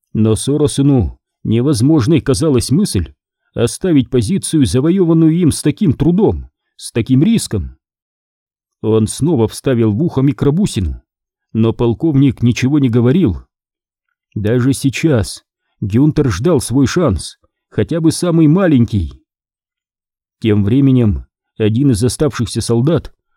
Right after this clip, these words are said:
побледнев, указал ему пальцем на ворота пирамиды. Оттуда вышел Некрон,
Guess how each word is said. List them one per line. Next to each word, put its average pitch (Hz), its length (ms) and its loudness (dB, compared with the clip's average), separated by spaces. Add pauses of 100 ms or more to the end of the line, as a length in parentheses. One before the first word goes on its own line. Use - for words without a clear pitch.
(120)
побледнев, 117 760 0 (300)
указал 123 480 0
ему 151 240 2
пальцем 180 420 0
на 123 120 2
ворота 156 340 0
пирамиды. 127 640 0 (1040)
Оттуда 117 840 -2 (300)
вышел 127 480 0
Некрон, 131 600 0